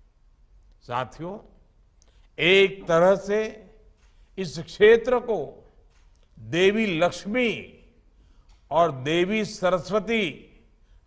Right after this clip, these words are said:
दोनों का आशीर्वाद प्राप्त था। अनेकों देशों के साथ व्यापारिक रिश्तों की वजह से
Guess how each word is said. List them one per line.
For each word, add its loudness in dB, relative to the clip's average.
दोनों 2
का 4
आशीर्वाद 4
प्राप्त -4
था। -14
अनेकों 2
देशों 0
के -4
साथ -4
व्यापारिक -4
रिश्तों -8
की -12
वजह -2
से -4